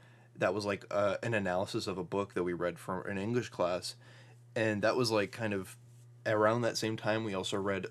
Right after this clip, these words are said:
uh, we read, we read, uh, Roger Ebert's review of Star Wars. And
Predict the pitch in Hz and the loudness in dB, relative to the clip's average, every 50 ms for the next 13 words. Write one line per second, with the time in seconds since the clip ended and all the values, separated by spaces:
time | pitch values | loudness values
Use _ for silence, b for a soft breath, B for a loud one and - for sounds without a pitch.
0 | - - 131 120 110 107 107 110 107 107 110 107 107 104 98 - - - - - | 2 6 6 8 8 8 6 4 4 6 6 6 4 4 2 -2 -8 -14 -20 -20
1 | - - - - - - - - - - - - - - 139 123 113 107 107 104 | -20 -20 -20 -20 -20 -20 -20 -20 -20 -20 -20 -18 -2 2 4 4 6 8 8 8
2 | 98 98 95 95 92 85 90 98 101 104 101 98 - 101 101 95 101 98 - - | 8 6 4 4 4 4 6 6 6 6 4 2 -2 -4 -4 -4 -4 -4 -4 -2
3 | 107 95 98 98 92 - - - - 76 82 90 90 95 101 107 113 - - - | -4 -2 -2 -2 -4 -4 -4 -4 -2 0 0 0 -2 -2 -4 -4 -6 -6 -10 -14
4 | - b b b b b b b b - - - - - - - - - 131 123 | -20 b b b b b b b b -20 -20 -20 -20 -20 -20 -20 -20 -4 0 4
5 | 117 110 104 101 98 95 | 4 4 4 2 0 -2